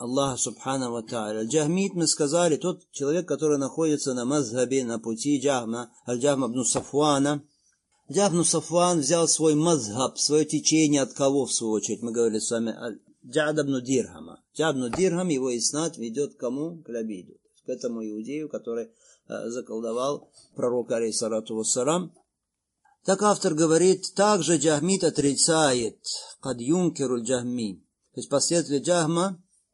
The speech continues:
они отрицают имена и атрибуты Аллаха субхану ва тааля. Это часть их мерзкого мазхаба, их мерзкого учения, отрицания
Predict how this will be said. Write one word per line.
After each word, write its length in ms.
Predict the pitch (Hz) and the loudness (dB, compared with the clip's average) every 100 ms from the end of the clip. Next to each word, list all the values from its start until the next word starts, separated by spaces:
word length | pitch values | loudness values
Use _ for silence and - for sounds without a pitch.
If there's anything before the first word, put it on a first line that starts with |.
| _ _ _ _ _ | _ _ _ _ _
они 280 | 127 139 175 | -4 0 2
отрицают 760 | 160 151 143 135 175 185 190 165 | 2 0 0 2 4 4 4 2
имена 360 | 160 160 180 | 2 2 4
и 40 | 175 | 2
атрибуты 440 | 165 160 180 190 | 2 0 2 2
Аллаха 280 | 165 170 156 | 2 2 2
субхану 460 | 160 - 160 170 151 | 0 -2 -2 0 0
ва 120 | 147 | 0
тааля. 580 | 160 143 123 104 92 - | 2 2 2 0 -6 -6
Это 300 | - 190 190 | 2 2 4
часть 720 | 170 - 185 170 143 - - - | 2 4 4 6 6 6 4 2
их 680 | 170 190 190 - - - - | -2 0 0 -4 -14 -18 -10
мерзкого 1040 | 135 151 170 - - - 170 160 175 185 - | 0 4 6 8 6 6 2 4 4 4 0
мазхаба, 760 | 143 165 135 95 98 82 - - | 2 4 4 0 -10 -12 -14 -10
их 260 | 135 127 135 | -6 -4 0
мерзкого 720 | 143 165 139 - 170 160 165 | 2 2 2 0 2 2 0
учения, 760 | 160 - 156 139 117 104 101 | -2 2 4 4 4 -2 -6
отрицания 920 | 98 120 - 131 - 165 180 180 180 | -8 -4 -2 0 2 2 2 2 0